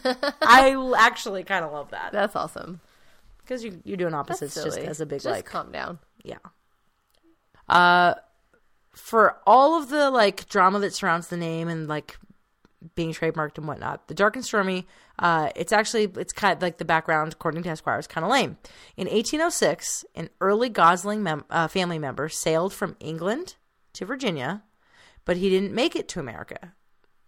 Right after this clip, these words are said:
Speaker 2: The sea was too still. Not enough wind for your sails. So the ship headed to the nearest dock instead, which happened to be in Bermuda. There,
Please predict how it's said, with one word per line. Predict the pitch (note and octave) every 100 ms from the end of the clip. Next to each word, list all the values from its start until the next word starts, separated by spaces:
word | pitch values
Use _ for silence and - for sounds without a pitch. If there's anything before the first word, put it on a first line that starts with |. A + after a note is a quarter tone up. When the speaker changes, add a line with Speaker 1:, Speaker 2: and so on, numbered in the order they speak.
| _ _ -
Speaker 2:
The | E3+
sea | - F#3 E3+
was | D#3+
too | - D#3+
still. | C#3+ - - C#4 B3+ - - _ _ _ _ _ _ _ _ _ _
Not | E3+ D#3+
enough | D3+ - - -
wind | D#3+ F#3 G3+ F3 D#3
for | E3
your | C3
sails. | - A3+ A#3+ - - - _ _ _ - - -
So | G#3+
the | G#3
ship | B3+ B3
headed | A#3 A#3 G#3
to | F#3+
the |
nearest | F#3+ G3 F#3+ -
dock | A3 A#3+ -
instead, | F3 - D#4+ B3 -
which | E3 -
happened | C#3+ E3
to | F#3+
be | D3 B2+
in | D#3
Bermuda. | F3+ B3 F#4 G3+ - - _ _ _ - - - _
There, | D#3+ A#3+ A#3+ D#3+ G#3